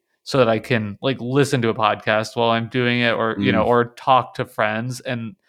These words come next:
Speaker 1: and not have, like, the roll and write being, like, the feature activity that takes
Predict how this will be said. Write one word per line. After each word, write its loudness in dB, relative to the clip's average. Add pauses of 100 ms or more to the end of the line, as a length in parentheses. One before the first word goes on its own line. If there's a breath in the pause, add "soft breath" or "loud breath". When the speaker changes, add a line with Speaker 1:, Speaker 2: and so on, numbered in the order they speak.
(220)
Speaker 1:
and -6
not 0
have, -2
like, -4
the 0
roll 0
and -4
write -4
being, -8
like, -8 (100)
the 4 (100)
feature -4
activity 0
that -2
takes -6